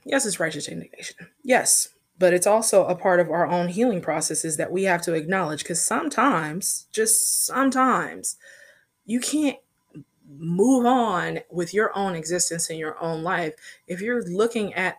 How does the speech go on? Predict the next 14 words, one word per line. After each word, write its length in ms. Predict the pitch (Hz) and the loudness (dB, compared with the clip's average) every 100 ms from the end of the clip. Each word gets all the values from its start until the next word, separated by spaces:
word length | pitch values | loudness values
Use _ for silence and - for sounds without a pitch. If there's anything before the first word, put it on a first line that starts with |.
| - | -10
the 60 | |
person 420 | - 202 196 180 175 - | -4 -2 -2 -4 -6 -6
who 220 | 185 165 _ | -8 -8 _
probably 480 | - 208 202 170 165 | -8 -4 -4 -4 -8
hurt 340 | 165 202 175 - | -4 -6 -6 -12
you, 140 | - - - - | -14 -16 -14 0
whether 260 | 165 175 | 2 4
it's 120 | 180 | 2
a 60 | 220 | 0
former 380 | - 208 214 240 | 0 0 2 0
friend, 560 | 240 202 190 196 220 220 | -2 -4 -2 -6 -8 -8
it 120 | 190 | -2
could 200 | 269 214 | 0 2
be 220 | 180 202 | 0 -4